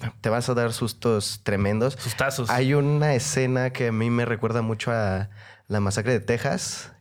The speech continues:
Speaker 1: que es donde está toda la familia cenando y, ay, no manches, me recordó tanto esa, esa escena en, bueno, en la, en el videojuego me recordó mucho la película.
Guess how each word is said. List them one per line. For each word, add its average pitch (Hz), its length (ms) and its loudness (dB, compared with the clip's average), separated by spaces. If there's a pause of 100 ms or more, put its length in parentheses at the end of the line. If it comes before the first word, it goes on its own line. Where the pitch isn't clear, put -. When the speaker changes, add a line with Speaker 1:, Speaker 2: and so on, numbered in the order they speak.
(140)
Speaker 1:
que 110 180 0
es 107 100 -2
donde 110 280 -4
está 107 240 -6
toda 117 160 -2
la 110 140 -2
familia 101 400 -4
cenando 107 600 0
y, 107 300 -2
ay, 104 340 2
no 104 140 0
manches, 104 280 -4 (300)
me 117 80 2
recordó 113 380 0
tanto 131 340 0
esa, 117 220 0
esa 117 320 -2
escena 107 420 -2
en, 80 220 -8 (340)
bueno, 101 260 -2
en - 120 -8
la, - 80 -10 (240)
en 107 160 2
el 98 80 0
videojuego 104 360 0
me 123 120 0
recordó 95 260 -8
mucho 98 240 -6
la - 140 -10 (160)
película. 92 500 -6